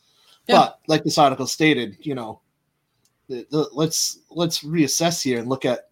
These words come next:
Speaker 2: you know, we've talked about this with, with Zach Botello and things like that. Like,
Speaker 1: Yeah.
Speaker 2: you know, now's the time to really take a deep look at our, the way we educate and start thinking differently about where we're at, you know,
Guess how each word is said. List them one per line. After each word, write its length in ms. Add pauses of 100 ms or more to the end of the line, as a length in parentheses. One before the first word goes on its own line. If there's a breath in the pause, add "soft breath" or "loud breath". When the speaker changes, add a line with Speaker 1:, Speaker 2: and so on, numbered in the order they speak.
Speaker 2:
you 100
know, 180
we've 200
talked 220
about 140
this 160
with, 220 (100)
with 140
Zach 360
Botello 520
and 100
things 180
like 140
that. 240
Like, 160
Speaker 1:
Yeah. 80 (920)
Speaker 2:
you 80
know, 200
now's 320
the 80
time 400
to 180
really 360
take 200
a 60
deep 320
look 200
at 140
our, 320 (320)
the 60
way 160
we 160
educate 480
and 120
start 320
thinking 320
differently 360
about 200
where 180
we're 160
at, 200 (840)
you 120
know, 180